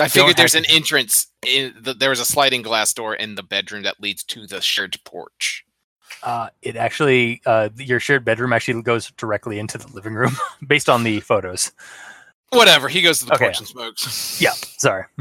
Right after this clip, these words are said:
Speaker 2: Um, all right. So you go out there. Uh, you're, you're looking out the, uh, the apartment and,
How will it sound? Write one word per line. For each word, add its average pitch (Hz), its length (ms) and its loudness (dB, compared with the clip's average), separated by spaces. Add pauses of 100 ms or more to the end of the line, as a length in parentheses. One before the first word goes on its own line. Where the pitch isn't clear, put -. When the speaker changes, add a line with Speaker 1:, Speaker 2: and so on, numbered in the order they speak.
(1200)
Speaker 2:
Um, 107 640 6 (920)
all 151 60 4
right. 117 120 0
So 156 100 -2
you 151 40 2
go 151 140 4
out 127 100 4
there. 123 220 4 (300)
Uh, 120 280 4
you're, 131 220 -2
you're 131 200 -2
looking 131 200 -2
out 123 220 0
the, 120 180 -2
uh, 110 140 2
the 110 180 -4
apartment 107 500 -8
and, 104 200 -14